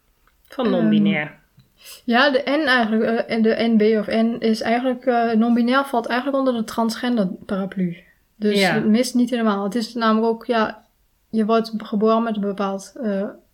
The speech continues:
Speaker 2: eh, gender wat je dan toegewezen. En daar komt gewoon niet overeen. En dat
Speaker 1: Nee.
Speaker 2: is de definitie van trans, transgender.
Speaker 1: Oké. Trans, eh, ja, dat vind ik dan, eh, dan heb ik meer zoiets, het is de andere kant. Maar dat
Speaker 2: Ja.
Speaker 1: is dus ook weer niet. Dat is nog weer net iets genuanceerder weer.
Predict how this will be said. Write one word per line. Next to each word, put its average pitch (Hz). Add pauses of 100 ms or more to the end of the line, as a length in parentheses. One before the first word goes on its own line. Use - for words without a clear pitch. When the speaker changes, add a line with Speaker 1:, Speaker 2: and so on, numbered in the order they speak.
(180)
Speaker 2:
eh, 196
gender 233
wat 190
je 208
dan 190
toegewezen. 196
En 208
daar 208
komt 214
gewoon 214
niet 214
overeen. 220
En 208
dat 208
Speaker 1:
Nee. 185
Speaker 2:
is - (340)
de 220
definitie 226
van 196 (320)
trans, 202
transgender. 208
Speaker 1:
Oké. 185 (260)
Trans, 214
eh, 277
ja, 185
dat 160
vind 190
ik 185
dan, 190
eh, 208 (1400)
dan 190
heb 185
ik 185
meer 190
zoiets, 190
het -
is 202
de -
andere 190
kant. 165
Maar 185
dat 240
Speaker 2:
Ja. 214
Speaker 1:
is 214
dus 214
ook 190
weer 170
niet. 165
Dat 185
is -
nog 202
weer 214
net 226
iets 220
genuanceerder 190
weer. 147